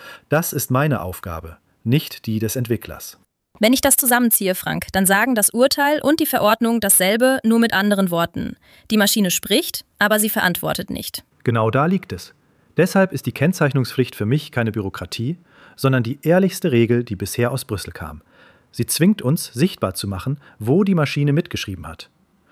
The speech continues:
Speaker 1: Und sobald das sichtbar ist, lässt sich die Frage nicht mehr umgehen, wer dafür gerade steht. Der zweite Chef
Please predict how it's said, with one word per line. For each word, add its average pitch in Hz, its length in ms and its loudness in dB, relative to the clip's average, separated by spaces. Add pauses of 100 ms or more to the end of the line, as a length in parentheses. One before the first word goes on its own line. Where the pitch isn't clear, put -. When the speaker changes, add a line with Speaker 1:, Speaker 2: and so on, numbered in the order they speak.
(160)
Speaker 1:
Und 127 120 0
sobald 127 300 2
das 110 120 -6
sichtbar 98 320 -2
ist, - 260 -10 (220)
lässt 156 240 0
sich 180 80 -6
die 147 100 -4
Frage 120 300 0
nicht 165 240 0
mehr 175 100 2
umgehen, 120 420 0 (200)
wer 107 280 2
dafür 110 260 -2
gerade 127 380 0
steht. - 360 -16 (540)
Der 104 100 -8
zweite 147 360 2
Chef - 360 -2